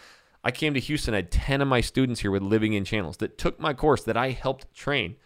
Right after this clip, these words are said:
You know, I did my thing. <laughs> We, you know, we, uh, Joe did five hundred thousand in gross commissions last year, and I think he'll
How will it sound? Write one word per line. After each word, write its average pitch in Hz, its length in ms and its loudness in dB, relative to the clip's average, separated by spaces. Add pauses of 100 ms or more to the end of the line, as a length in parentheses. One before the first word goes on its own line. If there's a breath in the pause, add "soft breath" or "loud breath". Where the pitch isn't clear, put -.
(140)
You 80 80 -8
know, 90 200 -6 (100)
I 82 80 -12
did 95 160 -2
my 113 80 -4
thing. 117 400 -4 (120)
<laughs> - 140 -8
We, 123 160 8 (640 loud breath)
you 101 140 -2
know, 98 140 0
we, 98 340 -2
uh, 90 180 2 (100)
Joe 107 200 2
did 107 160 0
five 104 260 4
hundred 107 240 -2
thousand 107 320 2
in 98 60 0
gross 104 240 4
commissions 107 360 -4
last 110 280 2
year, 120 100 0
and 98 80 0
I 87 60 0
think 107 240 -6
he'll 92 340 0